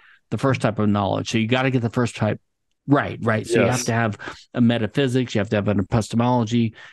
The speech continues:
Speaker 1: you have to have a worldview about, uh, the way, the way knowledge works. Uh, and, um, so y-, you can go with a common sense view of this. You don't have to be that deep about it. But I think you ultimately do have to do it. And I do think that,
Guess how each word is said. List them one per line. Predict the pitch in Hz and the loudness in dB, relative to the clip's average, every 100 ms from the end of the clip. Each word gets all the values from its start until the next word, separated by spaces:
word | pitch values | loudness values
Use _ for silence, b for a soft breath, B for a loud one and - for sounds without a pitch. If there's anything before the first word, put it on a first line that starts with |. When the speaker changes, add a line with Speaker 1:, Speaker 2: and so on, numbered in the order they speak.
| B | B
Speaker 1:
you | 113 | -4
have | 107 | -2
to | 110 | 0
have | 101 | 0
a | |
worldview | 107 127 120 107 120 113 113 104 | 0 0 0 0 2 2 2 0
about, | 107 107 - _ - 120 - | -2 -4 -6 _ -6 -6 -2
uh, | 120 117 113 | -2 0 0
the | 117 | 2
way, | 120 113 | 2 2
the | 120 117 | 0 0
way | 117 | 0
knowledge | 117 113 107 98 | 0 0 0 -2
works. | 123 107 92 - - - | 0 -2 -4 -10 -10 -2
Uh, | 113 107 B B B B - | -2 -2 B B B B -4
and, | 127 123 120 117 - | 0 2 2 2 0
um, | 123 113 107 110 - _ _ _ _ - | -2 0 2 0 -2 _ _ _ _ -10
so | - 151 120 - _ _ - | 0 2 0 -4 _ _ -8
y-, | - - - | -8 -8 -2
you | 185 208 | 0 2
can | 277 214 | 2 2
go | 226 | 2
with | 269 196 | 2 0
a | 147 | -2
common | - 143 139 | 0 2 2
sense | - 139 143 | 0 -2 0
view | 127 123 135 | 0 2 2
of | 123 | 0
this. | 120 143 - | -2 -2 -2
You | 110 | 0
don't | 131 143 | 2 2
have | 151 | 0
to | 135 | 0
be | 123 110 | 2 2
that | 117 120 | 0 0
deep | 120 113 | 0 0
about | 113 113 104 139 | 0 0 2 0
it. | 165 B B B B - | -2 B B B B -4
But | 117 165 - | 0 0 0
I | 131 | -2
think | 147 135 | -2 -2
you | 143 | -2
ultimately | 117 123 143 123 113 | 0 0 0 2 2
do | 113 | 0
have | 110 | -2
to | 117 | -2
do | 151 180 | 0 0
it. | - - | 0 -2
And | 127 | -2
I | 123 | 2
do | 143 196 | 2 2
think | 208 160 | 0 0
that, | 151 127 | 0 0